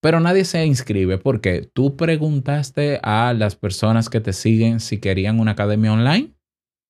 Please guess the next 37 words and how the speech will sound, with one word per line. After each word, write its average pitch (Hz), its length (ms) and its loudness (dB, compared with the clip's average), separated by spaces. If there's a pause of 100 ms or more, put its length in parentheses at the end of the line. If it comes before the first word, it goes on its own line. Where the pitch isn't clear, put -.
(600)
"No, 214 260 2
pero 175 140 2
yo 165 120 2
entendí 190 580 0
que 123 540 4
era 143 180 2
útil 139 460 2
porque", 135 760 -2 (560)
sí, - 200 -2
pero 95 180 -2
eso 95 140 -2
es 104 80 4
lo 95 160 2
que 90 120 -2
tú 110 280 2
entendiste. 95 600 0
Entonces 90 320 -2
la 95 100 4
academia 92 340 0
es 98 60 -4
para 85 240 -2
ti, 165 160 0
no 113 120 0
para 87 280 0
ellos. 113 440 -2 (1160)
"Sí, - 160 0
pero 185 180 4
que 160 80 4
ellos 175 140 4
tienen 185 280 2
que, 175 220 2
ellos 165 260 4
tienen 156 240 0
que 147 80 -4
considerar 127 840 0
que 95 160 -2
yo 120 440 0